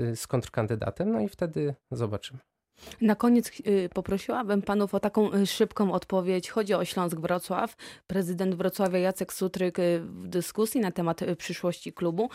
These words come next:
Speaker 2: mówi, że nie wyklucza żadnego rozwiązania. Mowa tu na przykład chociażby o sponsorze tytularnym.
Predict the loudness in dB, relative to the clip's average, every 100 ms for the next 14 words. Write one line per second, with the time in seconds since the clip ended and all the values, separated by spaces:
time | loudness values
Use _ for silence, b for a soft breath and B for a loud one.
0 | B B -2 0 4 4 6 4 4 0
1 | 4 2 4 0 2 2 4 4 6 6
2 | 8 6 4 2 4 4 2 0 0 0
3 | -2 -4 -8 B B 0 2 4 2 2
4 | 0 -2 -4 -4 -4 -2 0 2 2 2
5 | 0 0 0 0 2 0 2 4 2 B
6 | B 2 2 4 4 6 4 -2 -4